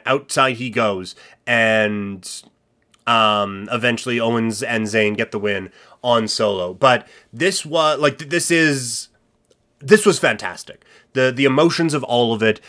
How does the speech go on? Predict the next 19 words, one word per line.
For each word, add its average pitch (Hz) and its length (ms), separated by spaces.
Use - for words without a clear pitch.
building 143 360
up 131 160
to, 123 300
to 123 140
Jimmy 117 320
finally 127 460
doing 117 340
what, 113 180
what 117 160
he, 107 320
what 123 300
he 123 60
has 110 100
been 113 160
doing 110 260
and 120 140
yelling 135 320
at 120 160
Jay, 110 340